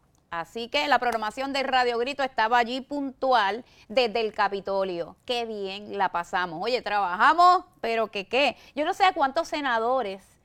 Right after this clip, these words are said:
y representantes yo entrevisté. Yo realmente no sé,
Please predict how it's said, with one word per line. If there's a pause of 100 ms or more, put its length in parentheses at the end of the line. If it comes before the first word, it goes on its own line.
(280)
y
representantes
yo
entrevisté. (240)
Yo
realmente
no
sé,